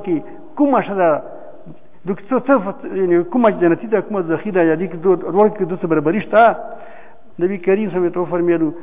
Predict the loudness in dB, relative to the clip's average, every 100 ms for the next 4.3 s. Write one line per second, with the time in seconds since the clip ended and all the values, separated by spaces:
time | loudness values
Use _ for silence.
0 | -12 -2 0 2 0 0 -4 -8 -2 0
1 | 0 -2 -4 0 0 2 0 0 -2 -6
2 | 4 6 6 6 4 2 0 0 0 0
3 | 0 0 0 -4 -12 -4 -2 0 -4 -8
4 | -10 -12